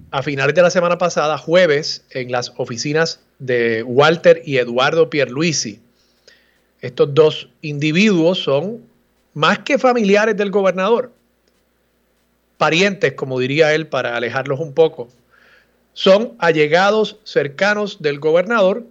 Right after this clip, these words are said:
que colaboraron en su campaña para la gobernación en puestos importantes, director de avanzada, director de asuntos políticos, al interior del comité de campaña de Pedro Pierluisi.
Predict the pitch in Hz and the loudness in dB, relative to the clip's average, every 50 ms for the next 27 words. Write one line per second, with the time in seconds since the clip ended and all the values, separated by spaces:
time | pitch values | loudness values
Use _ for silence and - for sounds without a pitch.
0 | _ - 160 143 - 156 147 135 127 127 123 123 123 123 127 143 165 175 180 180 | _ -10 -10 -8 -4 -2 0 0 0 0 -2 -2 0 0 2 2 2 0 0 -2
1 | 175 175 - 185 170 180 170 170 143 160 143 143 156 170 170 156 127 117 110 107 | -4 -6 -8 -6 -4 -4 -4 -2 -2 -2 -2 -2 -2 -4 -4 -2 -4 -4 -6 -6
2 | 110 110 113 147 180 190 - - 185 208 233 214 175 - 139 139 135 139 - 214 | -4 -6 -4 -2 -2 -2 0 -2 -2 0 0 -2 -2 0 0 0 0 2 0 -2
3 | 196 - - - - 202 175 156 139 135 147 131 123 120 - 160 156 151 143 135 | -2 -2 -6 -12 -6 -6 -6 -6 -4 0 0 0 0 0 0 0 0 0 -2 -6
4 | 120 110 107 113 113 113 113 - - 120 113 110 107 104 104 101 104 - - 190 | -8 -8 -6 -4 -6 -6 -6 -6 -8 -4 -2 0 0 0 -2 -4 -6 0 2 4
5 | 190 185 175 165 156 156 - - _ - - _ _ _ _ - 156 147 139 131 | 4 4 4 2 2 0 -4 -16 _ -20 -20 _ _ _ _ -8 -4 -2 -2 -2
6 | - - 135 120 120 117 110 - 117 110 107 - 110 - - 131 131 160 190 190 | -2 -2 -6 -2 -2 -2 -4 -4 -12 -14 -10 -10 -12 -8 -2 0 2 2 2 0
7 | 185 165 139 - - 165 175 170 - - _ _ _ _ _ _ _ _ - - | -2 -4 -8 -2 0 0 0 -2 -6 -18 _ _ _ _ _ _ _ _ -4 0
8 | 165 170 175 165 156 139 170 165 156 160 170 196 233 262 - - - - _ _ | 2 2 2 0 -4 2 4 4 4 6 4 4 4 4 4 2 -4 -14 _ _
9 | 151 156 143 139 - 147 139 139 156 175 196 190 208 196 180 233 240 240 233 196 | -10 -10 -10 -10 -10 -10 -6 0 0 0 0 0 -6 -6 -2 -2 -4 -2 -2 -4
10 | 156 139 - 147 135 135 127 - 127 104 95 - - - | -4 -4 -2 -4 -4 -4 -4 -4 -4 -6 -6 -10 -16 -20